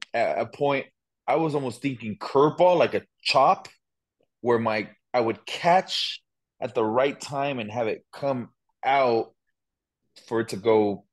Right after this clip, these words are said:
you know, forward. Um, but it wasn't the way <laughs> to do it, clearly, when, you know, my elbow just got worse and worse with that. You know, imagine going out there and throwing ninety curveballs.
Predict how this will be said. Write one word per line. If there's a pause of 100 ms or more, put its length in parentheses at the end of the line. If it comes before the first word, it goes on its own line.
(240)
you
know,
forward. (580)
Um, (500)
but
it
wasn't
the
way
<laughs>
to
do
it,
clearly,
when, (240)
you
know,
my
elbow
just (160)
got
worse
and
worse
with
that.
You
know,
imagine
going
out
there
and
throwing
ninety
curveballs.